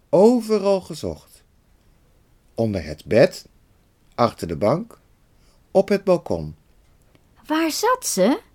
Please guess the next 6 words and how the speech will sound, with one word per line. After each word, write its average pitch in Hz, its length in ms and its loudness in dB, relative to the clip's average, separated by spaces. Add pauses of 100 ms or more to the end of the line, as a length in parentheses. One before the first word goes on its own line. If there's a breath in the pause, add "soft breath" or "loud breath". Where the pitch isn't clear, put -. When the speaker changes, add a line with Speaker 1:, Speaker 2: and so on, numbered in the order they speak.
(800)
Speaker 1:
In 254 120 4
de 160 60 6
bank. 117 320 0 (3000)
Speaker 2:
Hoe 226 220 2
bedoelt 202 460 2
u? 381 140 2